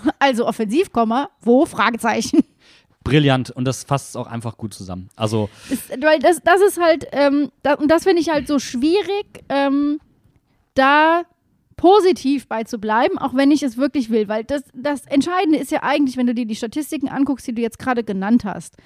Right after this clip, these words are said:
Speaker 1: es liegt wirklich nicht an der Mannschaft.
Speaker 2: Nee, glaub
Speaker 1: Also
Speaker 2: ich auch
Speaker 1: ich
Speaker 2: nicht.
Speaker 1: meine, das, was, ähm, das, was Robin sagt, dass er sagt so,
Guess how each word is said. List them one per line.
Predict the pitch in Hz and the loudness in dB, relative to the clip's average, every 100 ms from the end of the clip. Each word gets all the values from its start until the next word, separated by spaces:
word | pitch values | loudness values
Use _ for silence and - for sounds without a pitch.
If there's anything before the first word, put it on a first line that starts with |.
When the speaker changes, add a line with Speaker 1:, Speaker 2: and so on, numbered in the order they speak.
| _ _ _ _ - | _ _ _ _ -2
Speaker 1:
es | 277 - | -2 2
liegt | 277 339 - 240 | 4 4 2 0
wirklich | 320 294 294 - | 0 0 -4 -2
nicht | 254 320 - - _ - | 0 0 -4 -18 _ 2
an | 269 277 | 6 6
der | 226 | 4
Mannschaft. | 233 285 - 180 - - - _ _ _ _ - | 2 2 0 -8 -12 -18 -20 _ _ _ _ -6
Speaker 2:
Nee, | 160 | -2
glaub | - - | 2 4
Speaker 1:
Also | 302 | 4
Speaker 2:
ich | |
auch | |
Speaker 1:
ich | 302 | 2
Speaker 2:
nicht. | 320 | 2
Speaker 1:
meine, | 349 339 _ - | 2 0 _ -4
das, | 311 294 | -2 2
was, | 277 - - | 0 -2 -4
ähm, | 269 262 262 254 - | 0 2 2 0 -4
das, | - 294 | -2 0
was | 294 277 - | 2 0 2
Robin | 302 330 269 | 4 4 4
sagt, | 285 294 285 - | 2 0 -2 -10
dass | - 247 | -8 -4
er | 247 277 | -2 0
sagt | 277 | 0
so, | 302 277 | 0 -2